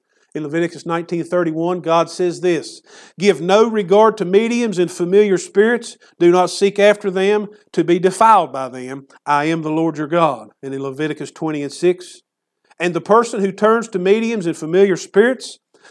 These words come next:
to prostitute himself with them, I will set my face against that person and cut him off from his people."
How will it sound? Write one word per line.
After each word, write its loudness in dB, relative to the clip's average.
to -6
prostitute 0
himself -4
with 2
them, -4
I 0
will -2
set -6
my -2
face -2
against -8
that -4
person -6
and -20
cut -6
him -10
off -6
from -16
his -16
people." -20